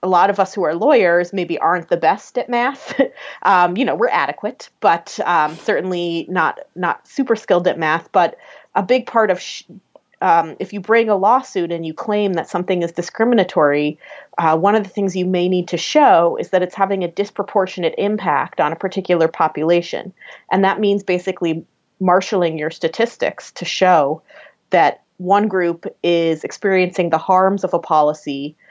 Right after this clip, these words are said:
disproportionate to, um,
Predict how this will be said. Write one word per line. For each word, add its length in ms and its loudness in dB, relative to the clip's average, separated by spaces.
disproportionate 840 -2
to, 640 -6
um, 420 -6